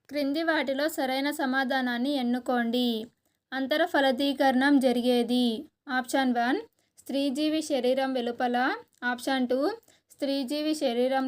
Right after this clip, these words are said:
లోపల. ఆప్షన్ త్రీ, పురుషజీవి శరీరం లోపల. ఆప్షన్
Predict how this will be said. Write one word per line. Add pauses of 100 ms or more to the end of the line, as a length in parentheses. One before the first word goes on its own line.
లోపల. (720)
ఆప్షన్
త్రీ, (640)
పురుషజీవి
శరీరం
లోపల. (560)
ఆప్షన్